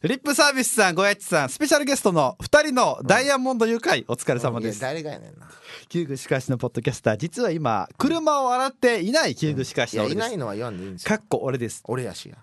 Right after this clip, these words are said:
Speaker 1: リップサービスさん、
Speaker 2: はい。
Speaker 1: 元気ですか？
Speaker 2: 元気です。
Speaker 1: テンションあれですか？
Speaker 2: 元気ですか？
Speaker 1: ププ、車って。
Speaker 2: え、どう、どういうこと？
Speaker 1: さて、金田一さん。
Speaker 2: 江森です。
Speaker 1: 先週のラジオと十五ヶ月前のテレビお疲れ様でした。
Speaker 2: あ、十五ヶ月前なんのか。
Speaker 1: ラジオの話はスルーして、
Speaker 2: はい。
Speaker 1: 先週のラジオお疲れ様でした。
Speaker 2: はい。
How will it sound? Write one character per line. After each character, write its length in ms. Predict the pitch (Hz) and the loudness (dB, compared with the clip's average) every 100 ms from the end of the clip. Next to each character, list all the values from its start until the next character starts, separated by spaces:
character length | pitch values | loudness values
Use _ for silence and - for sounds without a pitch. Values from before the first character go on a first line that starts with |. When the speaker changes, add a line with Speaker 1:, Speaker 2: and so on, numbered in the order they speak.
| - | -4
Speaker 1:
リ 120 | 151 214 | -2 2
ッ 60 | |
プ 100 | 233 | 2
サ 100 | 233 | 4
ー 60 | 226 | 2
ビ 100 | 233 | 2
ス 60 | |
さ 220 | - 254 202 | 4 4 2
ん、 20 | |
Speaker 2:
は 160 | 135 | -2
い。 100 | 127 - | -2 2
Speaker 1:
元 200 | 285 294 | 2 2
気 80 | |
で 100 | 302 | -2
す 80 | 247 | 2
か？ 220 | 269 262 | 2 4
Speaker 2:
元 120 | 151 156 | 2 -2
気 60 | |
で 120 | 151 | -4
す。 100 | - | 0
Speaker 1:
テ 120 | 302 349 | 2 2
ン 80 | |
シ 80 | 311 | 2
ョ 100 | 294 | 2
ン 40 | 262 | 2
あ 60 | |
れ 80 | 254 | 0
で 80 | 247 | -2
す 100 | - | 2
か？ 220 | 233 214 | 2 2
Speaker 2:
元 100 | 123 | -2
気 40 | 143 | -4
で 100 | 123 | -6
す 120 | - | 0
か？ 80 | - | 2
Speaker 1:
プ 100 | 220 | 2
プ、 240 | 254 240 | 0 -2
車 340 | - 226 254 254 | 0 0 2 0
っ 40 | |
て。 240 | 196 120 - _ _ _ _ _ _ | 2 0 -4 _ _ _ _ _ _
Speaker 2:
え、 60 | 120 | -6
ど 300 | 139 151 160 | -2 -2 -2
う、 40 | |
ど 180 | 131 147 | -2 -4
う 20 | |
い 20 | |
う 40 | 180 | -4
こ 80 | 285 | -8
と？ 200 | 85 107 | -8 0
Speaker 1:
さ 100 | 269 | 0
て、 80 | 220 | 0
金 160 | - 165 | -2 -2
田 80 | |
一 140 | 120 - | -4 -2
さ 160 | 110 | -4
ん。 60 | 95 | -2
Speaker 2:
江 60 | 127 | -4
森 180 | 135 104 | -4 -2
で 60 | |
す。 60 | 262 | 0
Speaker 1:
先 120 | 294 | 0
週 160 | 285 262 | 0 -2
の 80 | |
ラ 100 | 254 | 0
ジ 80 | 233 | 0
オ 60 | 196 | 0
と 160 | 143 | -2
十 200 | 104 233 | 0 0
五 140 | 247 240 | 0 2
ヶ 80 | 233 | 0
月 220 | 202 214 | 0 0
前 140 | 214 | 0
の 80 | 135 | 0
テ 100 | 151 | -2
レ 100 | 135 | -2
ビ 80 | 101 | -2
お 80 | 92 | -2
疲 160 | - | -2
れ 60 | 135 | 0
様 200 | 135 110 | -2 -2
で 60 | |
し 80 | 107 | -2
た。 160 | - 95 | 0 0
Speaker 2:
あ、 40 | |
十 120 | 123 139 | -2 -8
五 140 | 143 | -8
ヶ 60 | 147 | -12
月 180 | 151 | -12
前 100 | 147 | -12
な 100 | 147 | -10
ん 40 | 131 | -12
の 80 | 131 | -16
か。 160 | 135 156 | -8 -2
Speaker 1:
ラ 180 | 247 | -2
ジ 80 | 254 | -2
オ 40 | 240 | -4
の 80 | |
話 260 | 220 202 190 | -4 -2 -2
は 60 | 151 | 0
ス 140 | 170 | 0
ル 80 | 180 | 0
ー 40 | |
し 80 | - | 2
て、 200 | 135 120 | 2 4
Speaker 2:
は 60 | 107 | 0
い。 100 | 101 | 0
Speaker 1:
先 220 | 262 285 | 0 0
週 100 | 269 | -2
の 120 | 247 | -2
ラ 100 | 269 | -2
ジ 140 | 262 226 | 0 -2
オ 80 | |
お 60 | 139 | -2
疲 140 | - 143 | -2 -2
れ 60 | 127 | 0
様 180 | 117 | -2
で 80 | 110 | -2
し 80 | - | -2
た。 160 | 87 - | -2 -4
Speaker 2:
は 140 | |
い。 80 | 85 | -12